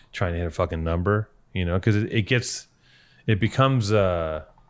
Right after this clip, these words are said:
don't you laugh at me. I'm always, I'm always bitching about the show not bringing in enough money.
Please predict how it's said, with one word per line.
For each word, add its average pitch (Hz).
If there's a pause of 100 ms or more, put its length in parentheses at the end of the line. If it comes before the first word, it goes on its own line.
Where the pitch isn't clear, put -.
don't 117
you 98
laugh 80
at -
me. 80 (180)
I'm 110
always, 123 (720)
I'm 113
always 127
bitching 117
about 98
the 95
show 104
not 95
bringing 92
in 92
enough 87
money. 80